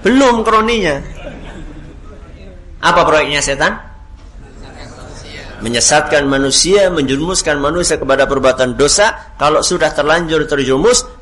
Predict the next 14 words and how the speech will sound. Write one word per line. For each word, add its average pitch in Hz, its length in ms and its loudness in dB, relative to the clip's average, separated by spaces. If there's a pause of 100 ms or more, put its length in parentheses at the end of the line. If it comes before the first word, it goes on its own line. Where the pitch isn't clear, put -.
bagaimana 143 560 2
dia 156 240 0
terus-menerus 285 1040 2 (320)
di 151 80 0
dalam 175 320 4
perbuatan 143 480 0
dan 135 80 -2
kubangan 127 400 -2
dosa 107 240 -6
itu. - 240 -16 (600)
Sekarang 170 400 -6
kita 156 240 -6
tinggal 107 240 -4
milih. 104 240 -4